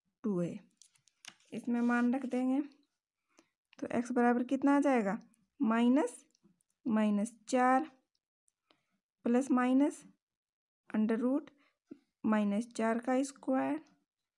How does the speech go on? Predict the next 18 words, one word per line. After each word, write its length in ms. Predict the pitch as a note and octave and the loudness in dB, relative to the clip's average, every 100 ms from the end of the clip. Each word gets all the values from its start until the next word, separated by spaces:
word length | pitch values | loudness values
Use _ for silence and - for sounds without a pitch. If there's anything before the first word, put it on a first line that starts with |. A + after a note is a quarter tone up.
| _ _ _ _ _ _ _ | _ _ _ _ _ _ _
माइनस 520 | A#3+ A3+ A3+ A3 G#3 - - | -4 -2 0 -2 -2 -6 -10
चार 460 | B3 A#3+ B3 C4+ D#4 _ _ _ - | -2 0 0 0 -4 _ _ _ -12
गुना 400 | B3+ A3 A#3 C4 G4 - _ _ _ _ _ _ _ - | -6 0 2 0 -2 -10 _ _ _ _ _ _ _ -6
एक 420 | G#3+ A3+ B3 D#4+ | -2 0 0 -4
गुना 280 | C4+ G#3+ A#3 | -4 -2 0
माइनस 540 | A#3+ A#3+ A#3+ D4+ - - _ | 2 4 4 2 -2 -16 _
इक्कीस 760 | - A3 _ _ - D#4 F#4+ - - _ _ _ _ _ _ - | -10 -10 _ _ -6 -4 -4 -10 -20 _ _ _ _ _ _ -8
बटा 400 | A#3 A3 - C4+ | -6 -6 -2 -2
दो 300 | C#4 C4 A3+ A3 | 0 -2 -2 0
गुना 300 | A3 A#3 G4+ C#5 _ _ _ _ _ _ - | 0 2 0 -4 _ _ _ _ _ _ -8
एक। 360 | F3+ F#3 G#3 _ _ _ _ _ _ _ _ _ _ - | -6 -6 -10 _ _ _ _ _ _ _ _ _ _ -10
तो 100 | B3 - - | -10 -10 -6
एक्स 220 | A#3+ A#3+ - | -6 -6 -2
बराबर 380 | B3+ B3+ B3+ C4 | 2 2 2 2
आ 160 | C4 | 0
गया 180 | C4+ D4 | 2 2
माइनस, 360 | B3 A#3 A#3 C4 | 2 2 0 0
माइनस 380 | A3 G#3 G#3 | -2 0 -2